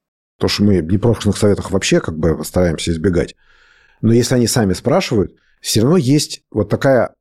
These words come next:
очень опасная грань, потому что они взрослые люди, то есть совершеннолетние, все равно любые советы могут,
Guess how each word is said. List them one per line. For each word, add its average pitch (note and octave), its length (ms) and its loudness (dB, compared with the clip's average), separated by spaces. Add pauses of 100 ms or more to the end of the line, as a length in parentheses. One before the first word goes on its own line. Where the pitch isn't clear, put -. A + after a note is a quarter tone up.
(100)
очень B2 260 0
опасная A2 560 -2
грань, G#2 360 -2 (440)
потому A2+ 360 2
что A2 580 0 (240)
они C3 180 2
взрослые C3 440 2
люди, F#3+ 260 2
то F#2+ 120 -2
есть F2 120 -6
совершеннолетние, G#2 800 -2 (600)
все - 200 0
равно D#3+ 220 2
любые B2+ 320 2
советы C3+ 420 0
могут, A#2+ 400 0